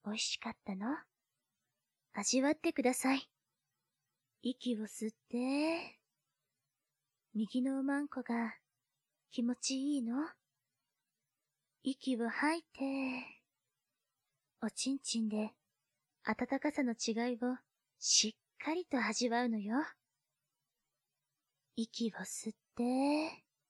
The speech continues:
左のおまんこが気持ちいいの？息を吐いて、そのおちんちんでぬかるみの違いを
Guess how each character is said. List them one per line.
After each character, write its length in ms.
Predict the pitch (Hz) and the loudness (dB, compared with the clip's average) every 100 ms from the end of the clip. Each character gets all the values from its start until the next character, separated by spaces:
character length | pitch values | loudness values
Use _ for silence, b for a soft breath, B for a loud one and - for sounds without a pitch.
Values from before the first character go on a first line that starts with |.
| _ _ _ _ _ _ _ _ _ | _ _ _ _ _ _ _ _ _
左 460 | - 226 233 247 262 | -10 -2 0 2 2
の 220 | 269 277 | 2 2
お 40 | |
ま 180 | 269 285 | 4 2
ん 60 | 294 | 2
こ 140 | 269 | 0
が 320 | 226 226 220 - _ _ _ _ _ _ _ - | 2 0 0 -4 _ _ _ _ _ _ _ -12
気 160 | - | -6
持 140 | 226 233 | -4 -2
ち 180 | - 247 | -4 -4
い 220 | 262 269 | -4 -4
い 40 | |
の？ 240 | 233 262 330 _ _ _ _ _ _ _ _ _ _ _ _ _ _ _ - | -4 -6 -8 _ _ _ _ _ _ _ _ _ _ _ _ _ _ _ -6
息 360 | 262 - 240 | -6 -4 -4
を 100 | 220 | -2
吐 300 | 220 285 320 | 0 0 0
い 40 | 320 | -4
て、 220 | - 254 254 247 240 233 - _ _ _ _ _ _ _ _ _ _ _ | -8 -6 -4 -4 -8 -12 -18 _ _ _ _ _ _ _ _ _ _ _
そ 220 | - - 208 | -12 -4 -2
の 200 | 214 220 | -2 -2
お 40 | |
ち 220 | - 254 | -2 -2
ん 40 | 254 | -2
ち 220 | - 226 | -2 -2
ん 80 | 208 | -2
で 140 | 214 - _ _ _ _ _ _ 220 | -4 -8 _ _ _ _ _ _ -4
ぬ 120 | 220 | -2
か 180 | 240 240 | 0 0
る 100 | 247 | 0
み 140 | 254 | 0
の 80 | 254 | -2
違 460 | - - 214 226 240 | 0 -2 0 -2 -2
い 60 | |
を 100 | 247 | -6